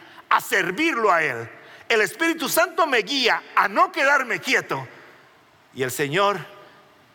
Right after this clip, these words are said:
me llamará un día frente a frente y estará junto a mí y me preguntará, "¿Qué has hecho?". Escucha cómo sigue el texto en el versículo quince.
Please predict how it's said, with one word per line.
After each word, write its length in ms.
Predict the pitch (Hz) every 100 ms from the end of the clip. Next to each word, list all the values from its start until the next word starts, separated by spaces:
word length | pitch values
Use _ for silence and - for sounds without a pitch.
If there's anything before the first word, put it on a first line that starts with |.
| _ 107
me 100 | 120
llamará 420 | 147 135 139 196
un 140 | 202
día 260 | 160 117 104 - - - _ _ _
frente 400 | - 254 311 349
a 60 | 294
frente 560 | 233 180 120 - 107 - - - - - -
y 120 | 143
estará 400 | 139 131 160 -
junto 360 | 202 185 156
a 60 | 139
mí 240 | 123 110 98 - - -
y 80 | 151
me 120 | 139
preguntará, 720 | 127 139 131 127 123 120 123 98 - - -
"¿Qué 100 | 147
has 140 | -
hecho?". 220 | 123 - 127
Escucha 400 | - 415 415 349
cómo 240 | 247 208
sigue 240 | - 180
el 120 | 151 -
texto 280 | 170 -
en 60 | 165
el 80 | 147
versículo 520 | 135 120 151 147 123
quince. 440 | 139 120 107 107